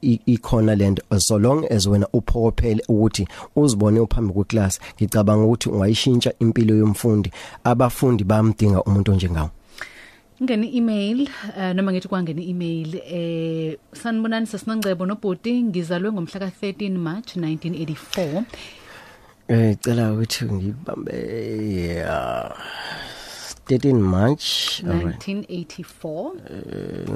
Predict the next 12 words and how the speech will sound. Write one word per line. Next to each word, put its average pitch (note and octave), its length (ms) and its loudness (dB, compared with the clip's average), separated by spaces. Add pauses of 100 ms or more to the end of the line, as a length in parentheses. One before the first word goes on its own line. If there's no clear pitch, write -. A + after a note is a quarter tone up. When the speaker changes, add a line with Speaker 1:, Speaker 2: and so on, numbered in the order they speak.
(160)
Speaker 1:
nineteen F#2 420 0 (100)
eighty-four. F#2+ 720 -2 (200)
Speaker 2:
Emalangeni. F#3+ 1000 -2 (340)
Speaker 1:
Isikhathi. D#3 880 2 (520)
Speaker 2:
Uh, C4 140 0 (140)
asibhalwanga D#3 580 -6
ngesikhathi. - 1080 -12
Speaker 1:
Yabona-ke G2 480 0
sekuyinkinga. G2+ 680 -2 (180)
Speaker 2:
Sekuyinkinga, F#3 580 0
Speaker 1:
<laughs> - 20 2
Speaker 2:
okay. F3 220 -4